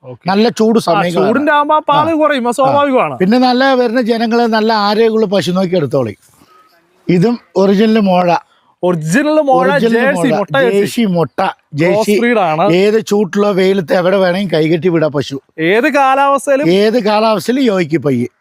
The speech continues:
Speaker 1: ഓക്കെ, നല്ല സൂപ്പർ ഒരു പശുവാണ്.
Speaker 2: സൂപ്പർ പശുവാണ്.
Speaker 1: ഇതിപ്പോ എങ്ങനെയാണ് ചേട്ടാ? എത്ര
Speaker 2: ഒരു
Speaker 1: ആദ്യം?
Speaker 2: പതിനഞ്ച് ലിറ്റർ കടിക്കും.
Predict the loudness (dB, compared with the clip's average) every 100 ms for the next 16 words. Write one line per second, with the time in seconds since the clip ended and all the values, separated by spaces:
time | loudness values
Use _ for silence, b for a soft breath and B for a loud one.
0 | _ _ -10 -4 -2 -2 -2 -2 0 0
1 | -2 -2 0 2 0 0 0 2 -2 -2
2 | -2 0 0 2 2 0 0 0 0 -2
3 | 0 0 0 0 0 0 0 0 2 0
4 | 2 0 0 0 0 0 0 -2 -4